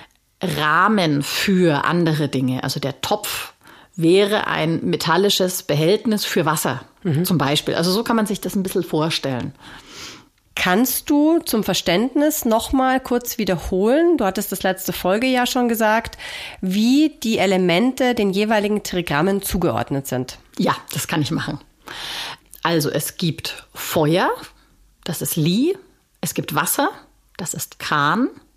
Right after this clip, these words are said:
Speaker 1: es gibt die kleine Erde, das ist Kun, die große Erde, das ist Gön, es gibt das kleine Metall, das ist Dui, es gibt das große Metall, das ist Qian,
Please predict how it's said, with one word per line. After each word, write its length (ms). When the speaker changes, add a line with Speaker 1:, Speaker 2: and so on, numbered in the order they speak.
Speaker 1:
es 140
gibt 200
die 80
kleine 520
Erde, 380
das 180
ist 260
Kun, 440
die 120
große 500
Erde, 420
das 160
ist 340
Gön, 360
es 160
gibt 180
das 160
kleine 480
Metall, 580
das 180
ist 300
Dui, 380
es 80
gibt 180
das 220
große 520
Metall, 560
das 220
ist 320
Qian, 500